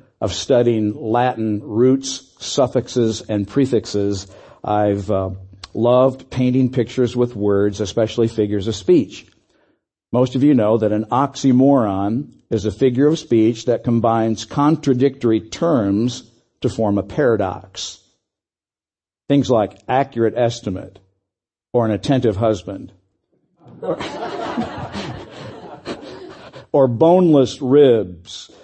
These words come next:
casual sex, congressional ethics, divided loyalty,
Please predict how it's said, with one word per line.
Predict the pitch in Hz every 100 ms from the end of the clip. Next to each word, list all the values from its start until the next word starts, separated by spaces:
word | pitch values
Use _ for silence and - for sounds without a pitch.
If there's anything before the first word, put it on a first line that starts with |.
| _ _ _ _ _ -
casual | 151 160 131 135
sex, | 117 - 147 110 - - -
congressional | - 123 131 135 - 123 107 -
ethics, | 120 117 98 98 - - -
divided | 107 107 127 135 123 110
loyalty, | 113 120 120 104 - 110 90 - -